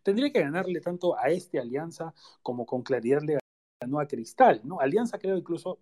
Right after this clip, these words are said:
bueno, Alianza hoy ha terminado el año algunos escalones arriba que Cristal. Es, es claro en rendimiento, ¿no? Cristal fue decayendo, además porque el plantel de Cristal es, eh,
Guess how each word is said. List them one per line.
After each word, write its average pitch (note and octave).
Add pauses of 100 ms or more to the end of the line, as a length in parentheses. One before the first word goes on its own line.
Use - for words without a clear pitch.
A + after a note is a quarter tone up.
(120)
bueno, A2+ (220)
Alianza C3+
hoy D#3+ (300)
ha D3
terminado C3+
el C3
año C#3+ (420)
algunos C#3+
escalones C#3+
arriba D#3
que -
Cristal. - (480)
Es, -
es -
claro E3+ (280)
en B2
rendimiento, A2
¿no? B2
Cristal D#3+ (340)
fue C#3+
decayendo, D3+
además G3
porque B3
el C3
plantel C3 (500)
de E3
Cristal D#3
es, - (680)
eh, -